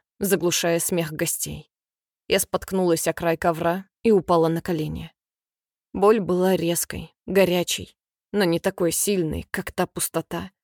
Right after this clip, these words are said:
что разверзлась внутри после слов Эллерса. «Ты сумасшедшая!»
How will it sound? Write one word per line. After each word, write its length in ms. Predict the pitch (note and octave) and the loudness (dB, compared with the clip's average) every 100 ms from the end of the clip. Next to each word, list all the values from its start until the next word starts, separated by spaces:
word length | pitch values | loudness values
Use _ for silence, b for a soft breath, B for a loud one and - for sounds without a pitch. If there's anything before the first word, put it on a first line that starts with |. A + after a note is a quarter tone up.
| _ _ | _ _
что 240 | - - F#3 | -6 0 0
разверзлась 720 | F3 E3+ F#3 F#3+ F3 D#3+ - | 0 2 4 4 2 0 0
внутри 440 | D3+ F#3 - F#3 | -2 -2 0 0
после 360 | F#3+ D#3+ - E3+ | 0 -2 0 -2
слов 340 | - F3+ - - | 0 0 -2 -2
Эллерса. 580 | F#3+ D#3+ D3+ - - - _ _ _ _ _ _ _ _ _ _ _ _ | -2 0 -2 -6 -8 -12 _ _ _ _ _ _ _ _ _ _ _ _
«Ты 220 | - D#3+ D3 | 2 4 4
сумасшедшая!» 1400 | - A3+ G3+ F3+ F3 - A3+ G#3+ - - D#3 G3+ - | 0 2 6 6 4 4 8 8 6 0 0 -2 -6